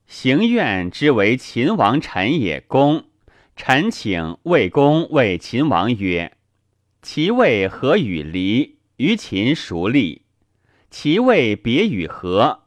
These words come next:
于秦孰强？”秦王毕曰：“其位离则秦重，和则秦轻；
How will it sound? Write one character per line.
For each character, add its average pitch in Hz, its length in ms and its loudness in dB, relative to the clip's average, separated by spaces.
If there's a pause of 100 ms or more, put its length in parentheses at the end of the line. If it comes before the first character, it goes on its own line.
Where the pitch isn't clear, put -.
(140)
于 127 180 4
秦 98 340 -2
孰 127 280 -2
强？” 87 520 -6 (640)
秦 143 280 0
王 101 220 2
毕 98 300 -2
曰 95 400 -2 (480)
：“其 - 320 0
位 214 260 2
离 90 440 0
则 92 280 -6
秦 90 400 -8
重， 107 380 0 (140)
和 117 560 0
则 98 180 -2
秦 87 340 -8
轻； 127 420 -2